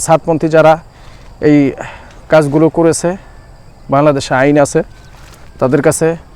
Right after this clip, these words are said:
আকুল আবেদন থাকবে, দ্রুত সঠিক তদন্ত সাপেক্ষে এর সাথে যারা জড়িত রয়েছে, তাদেরকে দ্রুত আইনের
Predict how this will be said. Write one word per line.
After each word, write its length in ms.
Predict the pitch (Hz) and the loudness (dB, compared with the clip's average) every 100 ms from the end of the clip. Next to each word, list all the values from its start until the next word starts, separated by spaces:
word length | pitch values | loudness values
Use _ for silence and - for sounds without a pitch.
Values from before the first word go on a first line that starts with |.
| - - - | -20 -8 -4
আকুল 180 | 143 160 147 | 0 2 2
আবেদন 240 | 156 175 165 | 2 -2 -2
থাকবে, 240 | 175 175 190 - - - - - 143 | -4 -4 -6 -8 -18 -20 -20 -8 0
দ্রুত 260 | 208 214 170 101 - - - - | 2 2 0 -2 -6 -20 -20 -14
সঠিক 340 | - 190 214 202 - - - - | -2 0 2 -2 -4 -20 -20 -2
তদন্ত 300 | 160 165 151 165 | 0 2 0 -4
সাপেক্ষে 440 | - - 170 - 202 - - - - - - | -4 -4 -6 -6 -8 -8 -18 -20 -20 -10 0
এর 60 | 180 - | 0 0
সাথে 180 | 170 175 | -2 0
যারা 160 | 165 160 143 | 2 2 2
জড়িত 220 | 175 170 180 | 2 2 0
রয়েছে, 260 | 180 - 202 - - - | 0 -2 -10 -12 -8 -2
তাদেরকে 320 | 156 160 165 151 | 0 0 0 0
দ্রুত 220 | 165 190 190 151 | 0 2 2 2
আইনের 280 | 160 175 | 2 2